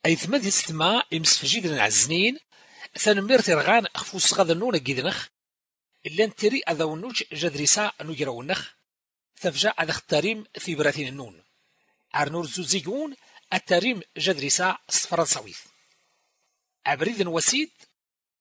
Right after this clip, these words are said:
بوات بوستاج كاتسون كارون دو، ميل دو سان كانز، جنيف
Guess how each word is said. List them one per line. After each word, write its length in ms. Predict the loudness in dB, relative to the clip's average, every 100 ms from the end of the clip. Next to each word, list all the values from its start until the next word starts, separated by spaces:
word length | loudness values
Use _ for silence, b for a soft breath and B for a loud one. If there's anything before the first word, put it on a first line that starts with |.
| -18
بوات 480 | -16 -8 -6 -6 -6
بوستاج 460 | -2 2 4 2 2 _ -8
كاتسون 500 | -4 -2 -2 -2 -4 -4 _
كارون 380 | -2 -2 -4 -8
دو، 260 | -6 -6 -6 _ _ _ _ _ _ _ _ _ -8
ميل 280 | -2 -2
دو 120 | 0 2
سان 320 | 4 4 0 _ _
كانز، 580 | 0 2 2 -2 -4 -6 _ _ _ _ _ _ _ -8
جنيف 720 | -2 0 2 4 2 0 -6